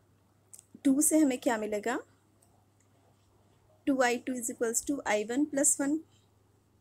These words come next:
यहाँ डायरेक्टली मैंने लिख दिया, टू आई टू को उधर ले गए, टू आई टू is equals to आई वन प्लस वन।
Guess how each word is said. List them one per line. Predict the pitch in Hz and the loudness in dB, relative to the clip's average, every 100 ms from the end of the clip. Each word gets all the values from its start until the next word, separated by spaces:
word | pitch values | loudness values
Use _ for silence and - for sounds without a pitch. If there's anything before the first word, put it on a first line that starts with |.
| _ _ _ _ _ _ _ _ _ _ - _ _ _ - | _ _ _ _ _ _ _ _ _ _ -20 _ _ _ -4
यहाँ | 254 220 | -4 0
डायरेक्टली | 208 208 208 269 | -2 -2 -4 -2
मैंने | 254 233 233 | -2 -4 -6
लिख | 226 | -8
दिया, | 208 233 233 | -6 -6 -6
टू | 247 - 220 | -8 -6 -2
आई | 214 214 | 0 -2
टू | 233 | -10
को | 220 226 | -6 -4
उधर | 233 233 | -2 -2
ले | 233 220 | -2 -2
गए, | 262 302 | -4 -4
टू | 220 | -2
आई | 208 | -4
टू | 220 226 | -4 -12
is | 226 | -10
equals | 220 220 - | -6 -4 -4
to | 302 | -4
आई | 220 | -6
वन | 208 254 | -6 -8
प्लस | 262 269 277 | -4 -4 -2
वन। | 285 | -4